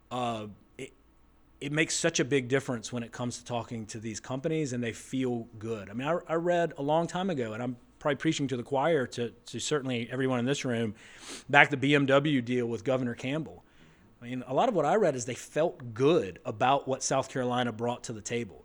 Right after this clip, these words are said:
Uh, there was a, a lot of data and analytics, but it seemed like the tipping point was we liked the way South Carolina was willing to work with us and that everybody seemed to be on the same page. So I, I think that we need to continue to do that. And certainly from my short time here, it's,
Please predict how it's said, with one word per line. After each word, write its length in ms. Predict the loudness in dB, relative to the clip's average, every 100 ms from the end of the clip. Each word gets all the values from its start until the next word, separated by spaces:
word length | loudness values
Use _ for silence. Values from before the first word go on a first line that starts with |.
| -10
Uh, 180 | 2 2
there 120 | 2
was 100 | 6
a, 200 | 10 10 10
a 40 |
lot 220 | 8 8
of 160 | 8 0 -8 0
data 500 | 8 8 8 2 0 0
and 100 | 4
analytics, 640 | 4 6 6 6 4 -4 -10 -20 -20 _
but 100 | -4
it 80 | 0
seemed 260 | 2 4
like 160 | 4 2
the 60 | -2
tipping 360 | -2 0 -2
point 260 | 0 -2 0
was 260 | 0 0
we 200 | -2 -2
liked 520 | 0 0 0 0 -2 -2
the 100 | 0
way 260 | 2 2
South 280 | 2 2 2
Carolina 300 | 0 0 0
was 160 | 0 -2
willing 320 | 0 0 -2
to 80 | -4
work 300 | -4 -4 -4
with 180 | -6 -4
us 320 | -4 -4 -8 -14 -20 -10
and 80 | -8
that 80 | -6
everybody 440 | -2 0 2 0
seemed 200 | -2 -6
to 60 | -6
be 80 |
on 100 | -8
the 60 | -10
same 280 | -10 -10 -10
page. 420 | -10 -10 -12 -16 -20 -20 -10
So 460 | 2 6 8 8 4
I, 120 | -6 -2
I 60 | -2
think 260 | 0 2
that 140 | 2 2
we 120 | 4
need 180 | 4 2
to 60 |
continue 520 | -2 -4 0 2 2 2
to 80 | 2
do 180 | 2
that. 300 | 4 4 4 0
And 340 | 0 0 -2 -8 -20 -20 -14
certainly 420 | 0 6 6 6 2
from 160 | 6
my 140 | 6 6
short 280 | 6 2
time 240 | 2 0 2
here, 240 | 4 6
it's, 320 | 4 0 -6